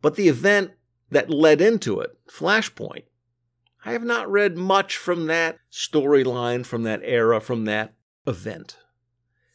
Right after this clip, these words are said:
This one had a new character, the Outsider, a real bad dude, dealing with Black Adam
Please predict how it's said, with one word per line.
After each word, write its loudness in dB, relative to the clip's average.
This 4
one -2
had 0
a 2
new 0
character, 2
the 2
Outsider, -2
a -2
real 4
bad 0
dude, -8
dealing 6
with 0
Black 2
Adam 0